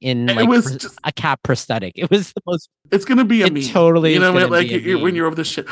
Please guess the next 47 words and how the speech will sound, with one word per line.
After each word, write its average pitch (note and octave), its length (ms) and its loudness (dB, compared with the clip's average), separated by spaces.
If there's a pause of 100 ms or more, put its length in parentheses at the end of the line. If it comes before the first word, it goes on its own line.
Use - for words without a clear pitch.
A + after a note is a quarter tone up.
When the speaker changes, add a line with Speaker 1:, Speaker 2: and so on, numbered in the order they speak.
(140)
Speaker 2:
I F4 120 4
have C#4+ 180 0
one A#3 160 0
last A3 160 -2
question, E3+ 320 -8
though, B2+ 80 -12
for - 180 -14
you. F#2 80 -10
Speaker 1:
Yeah, B2+ 300 -2
yeah. A2 260 -2 (160)
Speaker 2:
We C#4+ 140 4
haven't F4 260 6
even A3 220 4
mentioned F#3 260 -4
it, F#3 160 2
and F#3+ 220 0
probably A#3+ 240 6
the A3 140 0
only A#3 320 2
person F3+ 400 -4
that D#3 180 -6
Anna E3 180 -4
Wintour D#3 380 -6
would D#3 240 -6
ever D#3 480 0
let C#3+ 240 -4
come C3 320 -6
late. B2+ 320 -8 (320)
What A3+ 100 4
was C4 140 2
your D4+ 100 0
thoughts B3+ 300 0
on A#3 200 -4
little G#3+ 220 -2
Rihanna F#3+ 480 -2 (360)
with G3 120 -2
her A3 120 0
baby G3 300 -2
bump F3+ 260 -4
coming F#3 280 -6
in F3+ 160 -6
late? D#3+ 400 -6 (300)
What, F3+ 160 -8
what A#3 60 0
did B3+ 80 2
Speaker 1:
Uh, B3+ 40 4
Speaker 2:
you B3+ 40 4